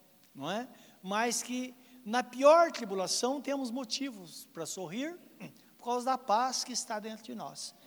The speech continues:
Que nós sabemos que tudo é daqui para fora. Dentro de nós está a paz, porque o Espírito Santo habita em nós. Nós sabemos que uma pessoa feliz,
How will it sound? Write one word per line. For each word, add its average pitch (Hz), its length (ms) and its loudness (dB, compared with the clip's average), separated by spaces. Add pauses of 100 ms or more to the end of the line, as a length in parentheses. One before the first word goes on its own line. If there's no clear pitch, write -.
(260)
Que 190 100 -2
nós 202 140 4
sabemos 202 320 -2
que - 100 -10
tudo 269 300 -6
é - 20 -2
daqui 196 220 -8
para 185 160 -10
fora. 180 440 0 (560)
Dentro 180 220 -4
de 165 100 -6
nós 175 240 0
está 180 460 -2
a 151 40 -8
paz, 170 500 -2 (240)
porque - 160 -6
o 170 40 0
Espírito 160 320 -8
Santo 160 240 -10
habita 156 360 -12
em 127 40 -12
nós. - 440 -16 (1120)
Nós 285 200 2
sabemos 311 420 0
que 330 60 -8
uma 320 120 2
pessoa 220 340 -4
feliz, 208 600 -4